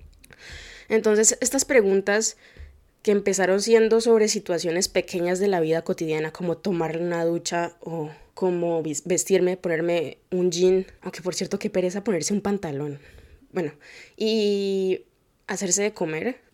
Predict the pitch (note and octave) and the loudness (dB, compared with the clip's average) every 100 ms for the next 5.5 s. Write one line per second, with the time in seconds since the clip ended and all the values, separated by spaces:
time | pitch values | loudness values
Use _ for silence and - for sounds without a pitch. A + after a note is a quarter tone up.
0 | - A3 G#3+ G3 G3+ B3 B3+ F3+ F3 F#3+ | -4 0 2 2 4 6 4 2 0 0
1 | A#3+ A3 E3+ E3+ F3 G3+ G3 - A#3 G3 | 2 2 2 0 0 0 0 2 2 2
2 | D#3 E3 G3+ G3+ E3 E3 F3+ G3 A3 A3 | 0 0 -2 0 0 0 0 0 -2 -2
3 | C4+ A#3+ A#3+ A3+ G3 D3+ - - - - | -4 -2 0 2 0 -4 -8 -12 -16 -20
4 | - - - _ _ A3 F#3+ F#3+ - - | -20 -20 -20 _ _ -12 -6 -6 -6 -20
5 | - - A#3 G3+ G3 | -8 -2 0 0 -2